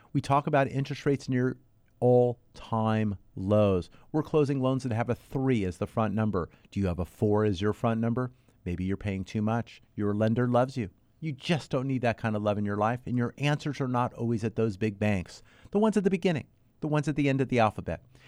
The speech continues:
And you gotta be careful. Oh, don't forget the extra one in the front. You gotta be careful about some of the advertising that you're hearing. You're hearing these phenomenal low interest rates. And then you hear disclaimers behind them.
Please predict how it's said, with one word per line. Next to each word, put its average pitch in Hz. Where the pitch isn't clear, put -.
And 208
you 214
gotta 220
be 185
careful. -
Oh, 151
don't 110
forget 151
the -
extra 135
one 120
in 120
the 120
front. -
You 185
gotta 214
be 220
careful 180
about 123
some 151
of 175
the 175
advertising 131
that 113
you're 139
hearing. 208
You're 196
hearing 226
these 160
phenomenal 294
low 202
interest 208
rates. -
And 135
then 170
you 170
hear 165
disclaimers 151
behind 147
them. 87